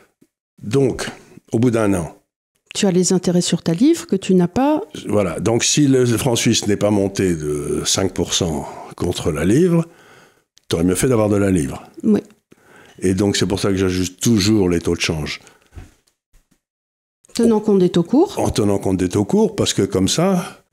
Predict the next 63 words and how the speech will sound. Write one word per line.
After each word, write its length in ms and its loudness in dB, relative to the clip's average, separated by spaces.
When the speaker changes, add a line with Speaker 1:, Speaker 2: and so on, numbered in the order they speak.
Speaker 2:
Tu 120 0
as 40 4
les 120 4
taux 200 2
réels. 360 2
Enfin, 220 0
tu 100 2
Speaker 1:
J'ai, 80 6
Speaker 2:
as, 100 4
tu 120 4
as 100 4
Speaker 1:
j'ai 40 2
Speaker 2:
ce 100 0
Speaker 1:
des 60 4
Speaker 2:
que 80 4
Speaker 1:
taux, 100 6
Speaker 2:
ça 200 4
Speaker 1:
je 80 6
peux, 60 6
Speaker 2:
délivre. 480 2
Speaker 1:
je, 340 0
ce 120 -2
que 260 0
j'ai, 300 2
j'ai 220 2
ce 120 -2
que 100 2
j'ai 160 2
à 60 2
la 100 2
fin 160 -2
de 100 2
la 60 0
journée, 360 4
Speaker 2:
Mm, 60 4
Speaker 1:
quoi. 280 0
Speaker 2:
mm. 120 4
Speaker 1:
Et 120 -6
comme 200 -2
ça, 140 0
vous 160 4
voyez 360 2
que, 120 0
ben, 200 -2
si 200 -2
vous 160 2
prenez 340 0
du 120 0
franc 220 -2
suisse 300 0
et 80 0
de 80 -4
la 120 0
livre, 680 0
euh, 300 -8
et 40 -6
Speaker 2:
Mais 60 6
Speaker 1:
du 60 4
Speaker 2:
j'ai 100 4
Speaker 1:
dollar, 580 0
sur 220 -2
vingt 280 -2
ans, 200 0